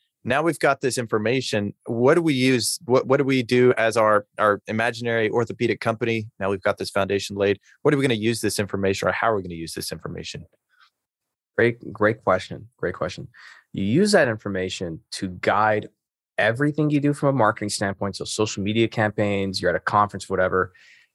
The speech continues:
Speaker 2: Um, this is like brainwashing people. So it's like when you go to church, there's a reason why all the verses are the same. Everybody says the same thing because you do not want your engineer, when someone, when, let's say, an investor comes through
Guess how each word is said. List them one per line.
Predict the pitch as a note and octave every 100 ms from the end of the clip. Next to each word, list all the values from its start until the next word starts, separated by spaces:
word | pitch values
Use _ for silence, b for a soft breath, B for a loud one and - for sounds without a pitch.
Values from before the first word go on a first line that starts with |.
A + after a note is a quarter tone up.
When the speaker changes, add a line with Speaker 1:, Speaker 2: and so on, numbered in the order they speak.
| _ _
Speaker 2:
Um, | F#2+ F2+ - G2
this | C3+
is | D3+
like | A2
brainwashing | G2+ A2 A#2 F2+ F2+ D2
people. | - B1 C#2 -
So | F#2+
it's | F2 -
like | F#2+
when | G#2+ G#2
you |
go | A2+ A#2+
to |
church, | - - C#3+ A#2
there's | G#2
a | G2+
reason | A2 A2
why | G2 G2 F#2+ F#2 _ _ _ -
all | A2+
the | A2
verses | F#2+ G#2 G#2 G2
are | F#2
the | F2
same. | - F2+
Everybody | G2+ G#2+
says | - G#2+ G2+
the | F#2
same | F#2+ F2+
thing | F2 E2
because | F#2+ G2+ - b b b _
you | G#2+
do | G#2+
not | G#2+ C3 D3+
want | B2+ B2+ A2+ - - _ _ -
your | G#2 G#2+
engineer, | G2+ G#2 D#3 D3 G#2 G2 - -
when | G#2
someone, | C3 A#2+ A2+ -
when, | G#2 G2 F#2+
let's | A#2 B2
say, | B2
an |
investor | G2+ F#2+ B2+ -
comes | - F#2 F2+ -
through | D#2+ D#2+ G2